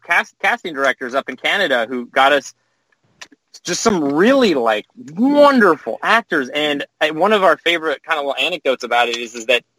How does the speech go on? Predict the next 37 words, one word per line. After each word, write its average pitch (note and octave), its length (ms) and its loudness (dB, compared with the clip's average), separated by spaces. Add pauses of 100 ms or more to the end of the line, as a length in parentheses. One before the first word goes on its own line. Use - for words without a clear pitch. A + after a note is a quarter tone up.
(120)
most, D#3+ 840 0
most D#3 400 0
of G#3+ 120 0
the E3+ 80 -2
cast D3 580 -2
were A#2+ 140 -8
the A#2 100 -10
first - 400 -6
or C3+ 60 -10
second B2 440 -8
person A2+ 400 -6
we G#2+ 100 -8
saw A2 300 0
for A2 160 -4
that G#2 240 -4
role, G#2 460 -4
and, A2+ 340 0
and A#2+ 140 -2
they A#2 80 2
just C3 180 -2
set C#3 220 0
the B2 60 -4
bar A#2 280 2
so A#2 320 -4
high. G#2+ 400 -4 (540)
And, B2+ 520 0 (300)
and, B2+ 240 -10 (100)
and, C3 200 -10 (100)
and, B2+ 300 -8 (120)
and C3 160 -8
we C#3+ 60 -6
were C#3+ 140 -4
nervous D#3 440 0
going C3+ 220 -4
into C3 400 -2 (100)
shooting F#3+ 380 -2
because B2+ 320 -4